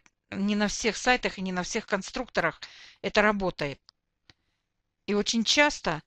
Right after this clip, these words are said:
когда мы ставим ссылку, если эт-, в этой ссылке есть впереди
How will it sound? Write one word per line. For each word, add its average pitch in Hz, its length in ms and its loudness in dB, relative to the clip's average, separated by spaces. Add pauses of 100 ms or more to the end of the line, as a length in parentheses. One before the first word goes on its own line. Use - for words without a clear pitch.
(200)
когда 196 340 2
мы 196 140 -2
ставим 196 420 2
ссылку, 214 420 -4
если 185 380 -4
эт-, 180 180 -4
в 175 100 -4
этой 190 200 -2
ссылке - 520 -4
есть 185 200 -4
впереди 180 560 -6